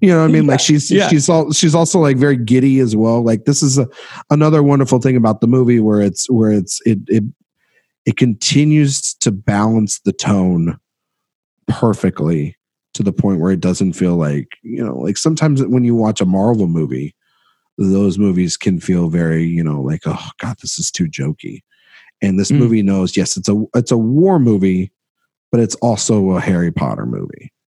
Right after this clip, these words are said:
Speaker 1: And so
Speaker 2: Right.
Speaker 1: there's, there's no sense in, in losing the sort of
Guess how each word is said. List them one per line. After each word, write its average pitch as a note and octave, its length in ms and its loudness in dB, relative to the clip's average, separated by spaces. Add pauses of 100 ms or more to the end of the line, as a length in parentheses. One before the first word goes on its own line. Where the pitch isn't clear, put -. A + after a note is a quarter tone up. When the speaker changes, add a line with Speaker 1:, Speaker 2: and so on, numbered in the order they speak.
(260)
Speaker 1:
And E2+ 200 -2
so E2+ 280 -2
Speaker 2:
Right. E2 120 -4
Speaker 1:
there's, F#2 200 -2
there's G2 260 -2
no G2+ 160 0
sense F2 360 -4
in, E2 260 -2
in E2+ 240 -2
losing E2+ 420 -2
the D2+ 240 -4
sort E2+ 280 -2
of D2+ 220 -6